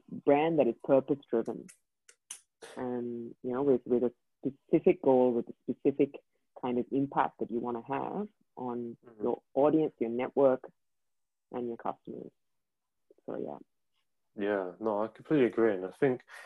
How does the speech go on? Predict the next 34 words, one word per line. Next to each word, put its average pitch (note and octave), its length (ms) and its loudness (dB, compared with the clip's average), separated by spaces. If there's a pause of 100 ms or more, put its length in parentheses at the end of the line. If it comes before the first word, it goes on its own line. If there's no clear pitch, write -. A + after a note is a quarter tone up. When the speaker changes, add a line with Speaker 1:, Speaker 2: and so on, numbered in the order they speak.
(220)
Speaker 2:
it's, C3 180 4
it's, - 180 4
like, D#3+ 160 6
one D#3+ 100 6
of D3 60 6
the C#3 60 6
things C#3 200 6
that B2+ 80 6
I A2+ 80 6
look B2+ 240 4
for A#2+ 320 8
when A2+ 120 4
I, A2 200 6
you B2 80 -2
know, G#2 140 -2 (100)
connect - 140 0
with - 100 -12
people A2+ 220 4
on G2+ 60 2
LinkedIn. G#2 440 2
Like, F#2+ 340 0 (140)
I, A2+ 40 4
I, G#2 220 6
I - 40 6
might G#2 240 0
get G2 160 4 (420)
a - 80 -18
connection A2 480 -2
request G2 480 2
and, G2 140 -2 (760)
and A#2+ 140 2
it'll G2+ 100 2
be G2+ 120 -2
like, F#2+ 440 0